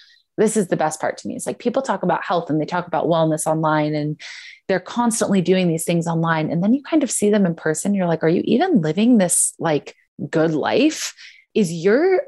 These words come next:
life the life that I'm trying to emulate right now?" And I feel a responsibility to make sure that, at least for the most part, because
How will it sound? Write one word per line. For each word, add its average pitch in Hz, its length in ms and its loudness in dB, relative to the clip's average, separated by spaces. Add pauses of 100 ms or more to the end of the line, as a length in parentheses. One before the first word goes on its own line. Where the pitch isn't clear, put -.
(100)
life 185 320 0
the 190 80 0
life 175 220 -2
that - 140 -4
I'm 180 140 -2
trying 214 240 -2
to - 120 -4
emulate 214 400 0
right 311 180 2
now?" 320 320 0 (640)
And 208 480 2 (260)
I 240 380 0
feel 180 420 2
a 170 80 0
responsibility 175 1080 0
to 170 460 2
make 185 280 0
sure 190 340 2
that, 165 300 -2 (160)
at 262 120 2
least 330 240 2
for 202 80 -4
the 180 120 0
most 185 340 0
part, - 300 -2 (200)
because 175 400 -2